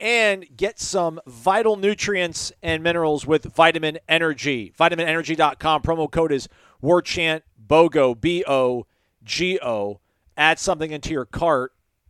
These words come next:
get something free just 'cause of that promo code. 'Cause those folks are Florida State grads,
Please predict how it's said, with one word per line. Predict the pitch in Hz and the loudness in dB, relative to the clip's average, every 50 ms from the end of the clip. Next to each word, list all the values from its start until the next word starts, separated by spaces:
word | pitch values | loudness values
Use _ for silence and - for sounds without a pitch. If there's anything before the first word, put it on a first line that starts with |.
| _ _ _ _ 101 | _ _ _ _ -6
get | 98 151 151 - | -2 -2 -2 -2
something | - - 151 139 127 - 143 123 117 | -4 -6 -6 -6 -6 -8 -12 -12 -12
free | - - - 139 131 110 87 78 - _ _ _ _ _ _ _ _ _ _ _ _ _ _ _ _ _ _ _ _ _ _ | -18 -10 -6 -6 -6 -6 -6 -12 -18 _ _ _ _ _ _ _ _ _ _ _ _ _ _ _ _ _ _ _ _ _ _
just | - 175 151 - - | 0 0 0 0 -2
'cause | - 139 117 | -8 -10 -6
of | |
that | 123 123 117 - | -6 -8 -8 -6
promo | - 135 120 107 95 82 - | -6 -6 -6 -6 -8 -14 -16
code. | - 104 85 71 67 73 _ _ _ _ _ _ _ _ | -18 -20 -20 -20 -20 -20 _ _ _ _ _ _ _ _
'Cause | - 123 113 | -14 -4 -2
those | 151 147 - | -2 -2 -2
folks | - - 143 135 - - | -2 -2 -2 -2 -2 -6
are | 117 | -12
Florida | - - 135 131 120 117 | -10 -4 -4 -4 -4 -4
State | - - 135 123 120 - | -6 -6 -6 -6 -6 -10
grads, | - 104 95 87 82 80 - - - | -12 -14 -14 -14 -14 -16 -18 -18 -20